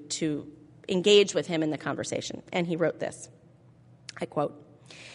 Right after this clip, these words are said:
"The ballot in the hands of men is not doing what it should. And I would not like to have the evil we now suffer increased by millions and millions of voters unprepared to exercise suffrage.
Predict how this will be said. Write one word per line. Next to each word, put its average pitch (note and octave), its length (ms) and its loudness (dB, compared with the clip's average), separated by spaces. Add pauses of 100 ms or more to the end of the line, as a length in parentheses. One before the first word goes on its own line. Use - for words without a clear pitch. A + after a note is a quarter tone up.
(540)
"The C4 100 10
ballot D#4 640 10
in C4 160 6
the A#3 100 6
hands C#4 380 8
of G#3 160 6
men F#3+ 420 6
is G#3+ 260 0
not A#3 300 8
doing F3 360 6
what F3+ 280 4
it - 160 2
should. - 420 -2 (480)
And A#3+ 160 8
I E4+ 180 10
would G#4+ 180 6
not F4+ 240 8
like D4 220 8
to B3+ 100 0
have A#3+ 260 2
the B3 200 2
evil D#4 380 4
we A3+ 160 0
now A#3 280 4
suffer G3+ 560 4
increased - 840 -4
by G#3+ 140 8
millions A#3 500 6
and G3 100 -2
millions G#3 400 4
of E3 140 2
voters D#3+ 400 4
unprepared G3+ 720 -2
to - 160 -4
exercise D#3+ 580 -4
suffrage. - 560 -8